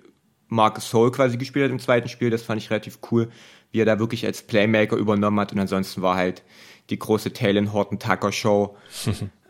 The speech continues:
Speaker 1: Ähm, da bin ich echt mal gespannt, ja, was er da jetzt
Speaker 2: Ja, lass
Speaker 1: noch
Speaker 2: noch kurz
Speaker 1: zeigen
Speaker 2: über,
Speaker 1: kann
Speaker 2: über,
Speaker 1: in
Speaker 2: über
Speaker 1: der
Speaker 2: Tucker,
Speaker 1: Regular Saison. Ja.
Speaker 2: Lass uns über Horton Tucker direkt mal sprechen. Ich glaube, du hast gerade noch, hast schon ein Video gemacht oder machst bald ein Video. Dreiunddreißig und zehn <laughs> mit vier Assists und vier Steals im zweiten Spiel,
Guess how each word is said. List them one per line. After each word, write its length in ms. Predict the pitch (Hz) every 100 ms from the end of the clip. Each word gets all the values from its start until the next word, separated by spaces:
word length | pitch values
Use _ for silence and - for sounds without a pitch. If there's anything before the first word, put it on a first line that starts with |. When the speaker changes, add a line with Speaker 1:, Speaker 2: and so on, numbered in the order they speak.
| -
Speaker 1:
Ähm, 480 | 92 95 92 85 95
da 100 | 92
bin 100 | 98
ich 140 | 101 -
echt 180 | 117 101
mal 80 |
gespannt, 640 | 95 - 98 98 101 - - _ _ _ _ _ _ _
ja, 340 | 127 110 101 - - -
was 400 | - - 113 110
er 60 | 113
da 120 | 110
jetzt 140 | 110 -
Speaker 2:
Ja, 60 |
lass 160 | 156 226
Speaker 1:
noch 60 |
Speaker 2:
noch 40 | -
kurz 120 | 107
Speaker 1:
zeigen 100 | 113
Speaker 2:
über, 160 | 117 120
Speaker 1:
kann 80 |
Speaker 2:
über, 80 | 113
Speaker 1:
in 60 | 110
Speaker 2:
über 100 | 110
Speaker 1:
der 0 |
Speaker 2:
Tucker, 280 | 104 113 107
Speaker 1:
Regular 160 | 98
Saison. 340 | - - - 104
Ja. 180 | - - _ - -
Speaker 2:
Lass 100 | 123
uns 80 | 135
über 120 | 113
Horton 180 | 127 -
Tucker 220 | 113 104
direkt 200 | 98 -
mal 120 | 98
sprechen. 260 | - 117 101
Ich 40 |
glaube, 120 | 92
du 40 | 95
hast 140 | -
gerade 180 | 110 104
noch, 160 | 101 -
hast 120 | -
schon 160 | - 127
ein 20 |
Video 140 | 131 123
gemacht 240 | 123 -
oder 80 | 98
machst 220 | 101 -
bald 140 | 117
ein 100 | 117
Video. 240 | 117 113 104 - - - -
Dreiunddreißig 760 | 90 127 127 117 107 123 120 117
und 140 | 110
zehn 480 | - 113 120 139 143 - - -
<laughs> 280 | - - 131
mit 200 | 123 -
vier 400 | - - 123 123
Assists 380 | 123 - 120 -
und 80 | 107
vier 240 | - 143
Steals 400 | - 117 123 -
im 80 | -
zweiten 320 | 110 104 113
Spiel, 300 | - 117